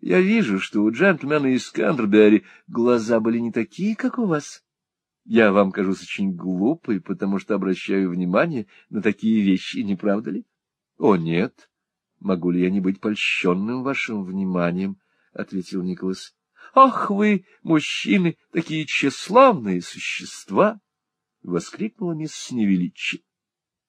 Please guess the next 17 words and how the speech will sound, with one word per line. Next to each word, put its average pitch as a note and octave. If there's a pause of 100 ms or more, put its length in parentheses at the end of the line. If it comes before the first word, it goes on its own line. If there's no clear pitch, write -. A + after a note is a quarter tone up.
(160)
После G#2+
чего F2 (340)
она F2+
очаровательно F2
сконфузилась E3 (360)
и, D3+
вынув D#3
носовой A#2+
платок A2
из D3
выцветшего C#3+ (100)
розового B2+
шелкового A#2+
редикюля A#2 (220)
с -
позолоченной F#2
застежкой, G2+